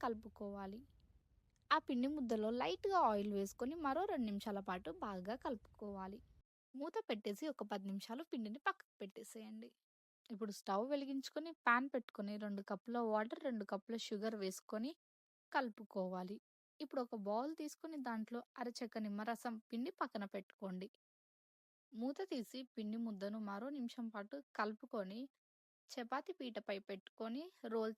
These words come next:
చేసుకోవాలి. చూపిస్తున్న విధంగా ఈ సమానంగా కట్ చేసుకొని పక్కకు పెట్టండి. చక్కెర పాకం బాయిల్ అవుతున్నప్పుడు హాఫ్ టేబుల్ స్పూన్ యాలకుల పొడి వేసుకోండి. చక్కెర జిగురు పాకం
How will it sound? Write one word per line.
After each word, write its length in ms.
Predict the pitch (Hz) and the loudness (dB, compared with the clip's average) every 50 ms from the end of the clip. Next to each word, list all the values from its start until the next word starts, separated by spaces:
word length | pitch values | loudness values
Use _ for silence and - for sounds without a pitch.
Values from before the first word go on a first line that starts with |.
| - | -4
చేసుకోవాలి. 680 | - 202 190 - - - - 190 185 185 180 185 190 185 240 - _ _ _ - | -6 -6 -6 -8 -8 -6 -4 -2 0 0 -2 -4 -6 -10 -14 -18 _ _ _ -8
చూపిస్తున్న 480 | - 302 285 - 359 - - 359 330 302 | -8 -4 -4 -4 -4 -4 -6 -6 -4 -4
విధంగా 460 | 262 233 214 214 208 214 226 269 302 - _ _ | -4 -2 -2 -4 -4 -4 -4 -4 -6 -8 _ _
ఈ 100 | - 254 240 - _ _ _ _ _ _ _ _ - | -6 -6 -6 -6 _ _ _ _ _ _ _ _ -20
సమానంగా 640 | - - - 285 285 320 349 349 320 254 214 196 190 | -8 -4 -4 -2 0 0 0 2 2 0 0 0 -2
కట్ 260 | - - 208 190 - - | -2 -4 -6 -6 -6 -8
చేసుకొని 460 | 240 220 - - - 247 254 269 330 381 - _ _ _ _ _ _ - | -8 -10 -8 -8 -6 -6 -6 -6 -6 -10 -14 _ _ _ _ _ _ -2
పక్కకు 300 | 269 233 - 208 - _ - | -2 -2 -4 -8 -12 _ -8
పెట్టండి. 440 | 190 185 - - 208 202 208 226 - _ _ _ _ _ _ _ _ _ _ _ _ _ _ _ - | -8 -8 -8 -10 -12 -12 -12 -14 -16 _ _ _ _ _ _ _ _ _ _ _ _ _ _ _ -12
చక్కెర 320 | - - 247 - - 302 339 | -10 -10 -8 -4 -4 -4 -2
పాకం 400 | - - 294 240 226 - 208 202 196 180 | 0 2 2 2 2 0 -2 -2 0 2
బాయిల్ 300 | 185 190 190 196 202 202 | 2 2 2 2 0 0
అవుతున్నప్పుడు 680 | 196 202 202 - 233 233 240 262 254 - 330 349 453 480 480 - _ _ - | -2 -4 -4 -4 -4 -4 -4 -4 -4 -6 -6 -6 -6 -8 -10 -12 _ _ 2
హాఫ్ 240 | - 285 262 233 - - | 4 6 6 4 4 0
టేబుల్ 280 | 240 214 208 220 233 240 | -2 -2 0 -2 -4 -6
స్పూన్ 320 | - - _ - 330 349 311 | -6 -8 _ -8 -6 -2 -2
యాలకుల 400 | 254 226 202 208 202 - 220 208 | 0 0 0 0 -2 -2 -2 -2
పొడి 240 | 202 - 208 233 302 | -2 -4 -4 -4 -2
వేసుకోండి. 720 | 311 262 214 208 - - - - 208 196 202 202 196 190 - _ _ _ _ _ _ _ _ _ _ - | -2 -2 -2 -4 -6 -12 -10 -8 -6 -4 -4 -4 -6 -6 -10 _ _ _ _ _ _ _ _ _ _ -6
చక్కెర 360 | - 269 247 233 - 339 339 339 | -4 -4 -4 -2 -2 -2 0 0
జిగురు 320 | 269 202 226 208 240 254 | 0 -2 -4 -4 -4 -6
పాకం 400 | 254 - 254 226 208 - 240 226 | -4 -4 -4 -4 -2 -2 -2 -2